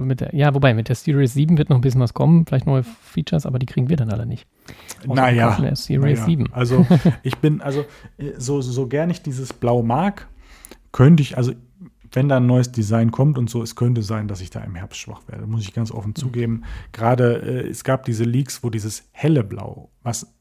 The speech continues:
Speaker 2: man je nach Lichteinfluss als blau oder als silber wahrnehmen kann, ich glaube, dass einfach die Kombination von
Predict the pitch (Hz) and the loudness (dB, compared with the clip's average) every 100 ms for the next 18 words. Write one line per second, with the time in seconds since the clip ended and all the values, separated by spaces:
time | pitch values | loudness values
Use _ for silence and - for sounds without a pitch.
0 | _ _ _ - 143 131 143 160 147 127 | _ _ _ -2 0 0 0 2 0 -2
1 | 113 120 151 - - 131 - 135 - 123 | -6 -4 -4 -6 -4 -4 -2 -2 -2 -8
2 | - 127 135 143 120 117 107 123 170 117 | -8 -4 -2 -2 -4 -6 -4 -2 0 0
3 | 104 104 107 107 - 127 120 127 123 117 | -2 -6 -8 -10 -8 -8 -6 -4 -2 -4
4 | 123 117 113 120 - 143 131 120 - 139 | -6 -8 -8 -10 -2 0 2 0 -2 0
5 | 139 - 123 | 0 0 -2